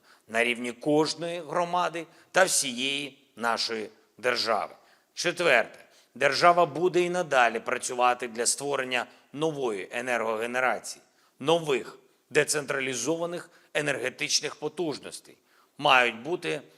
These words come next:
затверджені конкретні проекти та представлені терміни виконання по кожному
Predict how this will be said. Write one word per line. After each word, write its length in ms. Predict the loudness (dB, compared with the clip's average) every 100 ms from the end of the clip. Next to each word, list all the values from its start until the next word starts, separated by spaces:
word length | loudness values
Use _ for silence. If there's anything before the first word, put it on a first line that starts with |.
| _ -10
затверджені 720 | -2 -2 2 0 0 -4 -4
конкретні 600 | -4 -2 -2 -2 -4 -8
проекти 600 | -2 0 0 -6 -10 -12 -14 -18 0
та 120 | 0
представлені 840 | 0 -4 -2 2 2 2 -6 -8
терміни 640 | -4 2 2 2 -4 -8
виконання 680 | -4 -4 -4 -4 -4 -4 -6
по 160 | -8 -10
кожному 680 | -6 -2 -2 -2 -8 -8